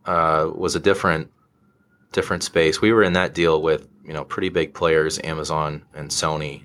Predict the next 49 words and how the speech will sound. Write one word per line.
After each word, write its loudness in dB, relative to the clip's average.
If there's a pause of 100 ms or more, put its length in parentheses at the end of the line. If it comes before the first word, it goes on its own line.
and, -14
uh, -6 (1040)
and -6
we, 2
uh, 0
that, 4
that 4
was 0
a -6
really 2
interesting -6
deal, -4
uh, -8
to -12
get -6
into -8
as -8
well. -4 (520)
Um, 2 (840)
and 0
back 2
to 2
your 6
earlier 6
question, 0
you -2
know, 0
we've -2
made 2
two 2
other 4
investments. 0
We've -4
made 2
an 2
investment 0
in -4
Omni 2
M 0
two 0
M, 2
which 0
is, 0
uh, 2
an 0
I 2
O 2
T -2
company, 2